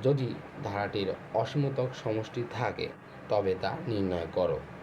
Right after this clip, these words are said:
এবং তাছাড়াও তোমরা তোমাদের মূল বইয়েও দেখেছো, এমন অনুশীলনীতে এমন কোয়েশ্চেন আছে যে তোমাদের বল, একটা ধারা দেওয়া থাকে এবং বলা হয় যে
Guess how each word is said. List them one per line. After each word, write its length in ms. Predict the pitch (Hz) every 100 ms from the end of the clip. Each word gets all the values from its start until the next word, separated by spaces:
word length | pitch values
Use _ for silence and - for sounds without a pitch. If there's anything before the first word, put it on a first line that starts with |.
| - - -
এবং 340 | 113 123 123 123
তাছাড়াও 500 | 139 143 143 143 131
তোমরা 280 | 127 127 127
তোমাদের 420 | 123 120 117 110 - - - - - - - 113
মূল 340 | 123 135 135 117
বইয়েও 380 | 120 127 117 104
দেখেছো, 440 | 107 117 - 101 90 - -
এমন 400 | 101 98 98 98 - - -
অনুশীলনীতে 680 | 120 139 139 139 123 107 104
এমন 280 | 101 95 92
কোয়েশ্চেন 340 | 110 - 101 95
আছে 260 | 92 107
যে 240 | 98 95 87 - - - - - - -
তোমাদের 380 | 98 98 98 - - -
বল, 160 | 98 90
একটা 240 | 101 110
ধারা 540 | 95 95 101 110 127 151 143 95
দেওয়া 240 | 101 101 104
থাকে 260 | 123 139
এবং 340 | 127 107 104 98
বলা 260 | 95 110
হয় 240 | 117 110 95 - - - - - - -
যে 320 | 92 87